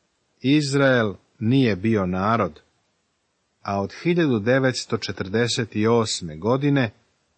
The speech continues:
od osnivanja države Izrael, to je ponovo postao. Kada Avdija kaže da je dan Gospodnji blizu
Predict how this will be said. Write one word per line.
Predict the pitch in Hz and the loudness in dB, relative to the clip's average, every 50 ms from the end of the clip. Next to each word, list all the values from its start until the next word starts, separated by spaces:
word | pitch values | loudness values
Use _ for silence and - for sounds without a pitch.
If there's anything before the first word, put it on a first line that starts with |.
| _ _ _ _ _ _ _ _ - | _ _ _ _ _ _ _ _ -6
od | 101 101 92 101 | -4 -4 -2 -2
osnivanja | 92 - - - 107 110 113 120 123 120 110 98 90 | -4 -4 -4 -2 -2 0 0 0 0 0 -2 -2 -4
države | 85 101 107 110 101 95 95 90 82 80 78 82 | -4 -4 -2 -2 -2 -4 -4 -6 -6 -10 -10 -6
Izrael, | 101 127 143 139 131 139 139 135 131 123 107 - _ _ _ _ _ _ _ _ _ _ _ _ _ _ _ _ _ _ _ _ _ | -4 -2 -2 -2 -2 0 0 2 2 0 -2 -4 _ _ _ _ _ _ _ _ _ _ _ _ _ _ _ _ _ _ _ _ _
to | - - 101 101 101 101 | -4 -2 0 0 0 0
je | 101 107 120 123 123 120 - _ _ _ _ _ _ _ _ _ | 0 0 0 0 -2 -4 -8 _ _ _ _ _ _ _ _ _
ponovo | - 95 90 87 87 87 92 104 107 | -6 -4 -4 -4 -4 -4 -4 -4 -4
postao. | - - 123 127 120 - - - 127 107 90 82 - _ _ _ _ _ _ _ _ _ _ _ _ _ _ _ _ _ _ _ _ _ _ _ _ _ _ _ _ _ _ _ _ _ _ _ _ _ _ _ _ _ _ _ _ _ _ _ _ _ _ _ _ _ _ _ _ _ _ _ _ _ _ _ _ _ _ _ _ _ _ _ _ _ _ _ _ - | -2 0 0 0 0 -2 -2 0 0 0 -2 -4 -10 _ _ _ _ _ _ _ _ _ _ _ _ _ _ _ _ _ _ _ _ _ _ _ _ _ _ _ _ _ _ _ _ _ _ _ _ _ _ _ _ _ _ _ _ _ _ _ _ _ _ _ _ _ _ _ _ _ _ _ _ _ _ _ _ _ _ _ _ _ _ _ _ _ _ _ _ -4
Kada | - 131 127 123 127 123 123 - - | 0 2 2 4 2 2 0 0 0
Avdija | 127 123 123 135 143 147 151 160 180 165 143 117 107 101 | 0 2 2 2 2 0 0 0 2 2 4 2 2 0
kaže | - - 147 143 127 104 87 87 87 - 90 87 | -2 -2 0 0 2 2 0 0 -2 -4 -6 -4
da | 85 98 98 | -2 -2 0
je | 95 92 | 0 0
dan | 90 92 120 123 127 123 117 110 104 98 | 0 0 0 2 2 2 2 0 0 0
Gospodnji | 101 101 98 - - - - 117 117 113 113 110 98 | 0 0 0 -2 -4 -2 0 2 2 2 2 0 -2
blizu | 90 98 107 117 120 123 123 117 110 107 98 85 80 | 0 0 0 2 2 2 0 0 0 0 0 -2 -4